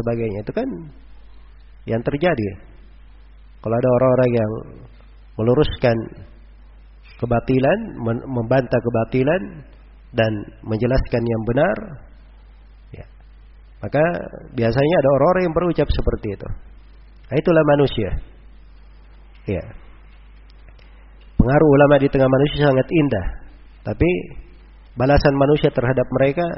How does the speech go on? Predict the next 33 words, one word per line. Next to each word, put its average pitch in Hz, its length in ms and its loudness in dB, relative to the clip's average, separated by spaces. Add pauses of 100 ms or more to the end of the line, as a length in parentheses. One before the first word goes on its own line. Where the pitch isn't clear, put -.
itu 127 100 -6
sangat 127 340 0
buruk. 139 280 4 (880)
Sebagaimana 117 440 0
yang 123 60 -4
dikatakan 127 400 0
oleh 127 180 -2
Imam 113 300 -4
Ahmad 123 280 -4 (920)
rahimahumullahu 107 880 -4
taala. - 500 -10 (320)
Tapi 175 160 -2
namanya 185 320 4
ulama, 139 400 2
mereka 156 320 0
beramal 120 480 0
bukan 160 220 -2
untuk 143 260 -2
manusia, 117 480 -2
beramal 120 480 -2
untuk 151 220 -2
Allah. 110 560 -4 (760)
Manusia 123 400 0
mau 117 240 -2
memandang 110 320 -4
buruk, 160 400 0
tidak 117 240 -2
buruk, 151 480 -2
mau 104 160 -6
dipuji 139 480 0
atau 117 160 -4
dicela, 156 400 -4 (880)
itu 156 220 -4